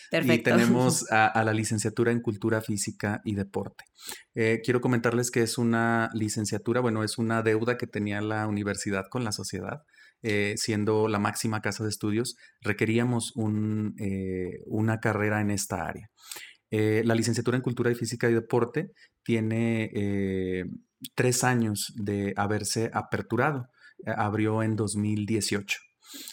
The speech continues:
Speaker 2: Eh, es, en es, dentro de esta licenciatura, eh, los estudiantes, eh, reciben información sobre y se forman en cómo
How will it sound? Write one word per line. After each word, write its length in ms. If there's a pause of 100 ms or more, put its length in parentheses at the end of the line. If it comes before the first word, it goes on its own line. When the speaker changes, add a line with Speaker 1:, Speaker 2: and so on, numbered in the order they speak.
(160)
Speaker 2:
Eh, 260
es, 200
en 140
es, 240
dentro 260
de 80
esta 140
licenciatura, 800
eh, 440
los 280
estudiantes, 720 (500)
eh, 200
reciben 840
información 560
sobre 840 (100)
y 220
se 140
forman 460
en 140
cómo 560